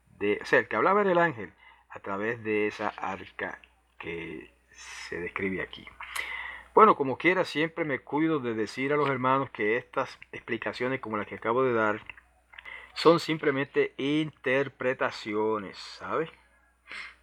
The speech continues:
<clears throat> Interpretaciones, ¿eh? Que puede ser de otra manera. No podemos dogmatizar sobre estas cosas.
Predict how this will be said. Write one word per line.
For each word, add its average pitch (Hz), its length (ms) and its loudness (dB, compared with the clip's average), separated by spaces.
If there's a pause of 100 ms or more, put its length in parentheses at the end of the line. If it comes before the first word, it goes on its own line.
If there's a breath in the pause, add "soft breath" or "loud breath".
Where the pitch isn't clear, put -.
(100)
<clears throat> - 240 -8
Interpretaciones, 107 1080 -4 (440)
¿eh? 156 280 -4
Que 110 100 -2
puede 120 260 4
ser 120 200 -2
de 101 80 -4
otra 107 200 -2
manera. 90 500 -4 (1000 loud breath)
No 101 240 0
podemos 131 460 2
dogmatizar 107 680 0
sobre 107 240 -2
estas - 200 -8
cosas. - 520 -6